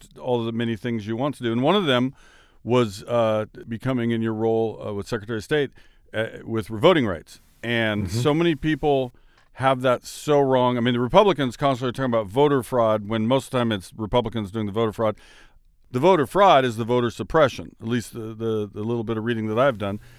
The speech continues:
Speaker 1: And
Speaker 2: Right.
Speaker 1: Missouri, as my friend Sarah Kendzior, Saint Louis native, uh, she likes to point out, Missouri's like testing grounds for the shit they can get away with. And
Speaker 2: Mm-hmm.
Speaker 1: you're in the middle of, you know,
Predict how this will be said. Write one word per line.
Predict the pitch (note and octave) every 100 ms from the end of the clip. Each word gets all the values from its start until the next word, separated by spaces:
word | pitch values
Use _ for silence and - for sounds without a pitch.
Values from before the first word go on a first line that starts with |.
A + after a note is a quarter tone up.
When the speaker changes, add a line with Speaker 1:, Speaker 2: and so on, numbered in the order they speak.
| - -
Speaker 1:
And | A2+
Speaker 2:
Right. | A#2
Speaker 1:
Missouri, | A2 D#3 F#3 C3 C#3
as | A#2+ A#2+ G#2
my | A#2 A#2
friend | A2 C#3 A#2+
Sarah | - B2 A2
Kendzior, | C#3 C#3 A#2+ A#2+ B2 B2+
Saint | - A#2+
Louis | A2+ A#2+ A#2+ - -
native, | A#2 A#2 C3 - - _ _
uh, | - A2+ G#2+
she | G2+ - B2+
likes | A#2 -
to | -
point | B2+ A#2
out, | A2+ A#2 -
Missouri's | A2+ A#2+ E3 F3+ D3
like | C#3 G#2 - _ _ -
testing | - E3+ - - D#3 B2
grounds | A#2+ A#2 A2+ G#2+ -
for | B2 A2+ G#2+ G#2 - _
the | G#2
shit | - C#3 B2
they | B2+
can | A#2
get | A#2+
away | A2 A#2+
with. | G#2+ D#2+ - _ _ - - - -
And | F#2
Speaker 2:
Mm-hmm. | A2+
Speaker 1:
you're | B2+ D#3
in | D#3 C#3
the | B2
middle | B2+ D3+ D3+
of, | C3 A2 -
you | C3
know, | A2 G#2